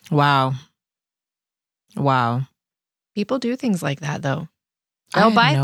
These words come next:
Speaker 2: thirty dollars worth of candy and then try to scam you out of a soda.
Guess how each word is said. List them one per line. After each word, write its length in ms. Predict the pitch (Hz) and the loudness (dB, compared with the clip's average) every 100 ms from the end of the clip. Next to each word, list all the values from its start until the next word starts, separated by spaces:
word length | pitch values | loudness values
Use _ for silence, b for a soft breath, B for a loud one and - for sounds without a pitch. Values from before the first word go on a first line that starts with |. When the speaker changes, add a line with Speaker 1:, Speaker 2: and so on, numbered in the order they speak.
| 208 | 2
Speaker 2:
thirty 140 | 196 | 2
dollars 420 | 185 170 165 170 | 2 2 2 0
worth 180 | 175 165 | -4 -6
of 120 | 175 - | -6 -6
candy 420 | 170 160 156 151 | -6 -4 -6 -6
and 220 | 151 160 | -6 -6
then 340 | 156 156 160 - _ _ _ | -6 -6 -6 -10 _ _ _
try 240 | - 156 151 | -14 -10 -8
to 60 | |
scam 400 | 143 - 151 147 | -8 -10 -10 -10
you 100 | 147 | -8
out 140 | - - | -10 -10
of 100 | 190 | -12
a 60 | |
soda. 420 | 185 - - - | -12 -10 -10 -12